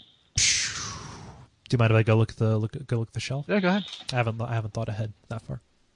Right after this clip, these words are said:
Speaker 1: Okay, technically what's next on the shelf is Demon's Souls, but I'm making allowance for myself. If, um,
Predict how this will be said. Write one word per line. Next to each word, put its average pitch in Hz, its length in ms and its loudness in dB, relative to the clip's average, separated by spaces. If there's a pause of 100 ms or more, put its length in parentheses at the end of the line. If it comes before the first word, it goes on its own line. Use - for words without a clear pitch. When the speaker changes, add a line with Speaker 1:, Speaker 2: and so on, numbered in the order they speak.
(3750)
Speaker 1:
Okay, 156 300 -2
technically 180 440 2
what's 151 180 0
next 156 180 -2
on 147 80 2
the 127 80 2
shelf 139 260 6
is 117 80 -2
Demon's 131 340 -2
Souls, 185 320 4 (380)
but 127 100 4
I'm 110 60 2
making 120 260 0
allowance 107 380 2
for 156 140 -4
myself. 147 460 -2 (120)
If, 117 280 4
um, 107 420 2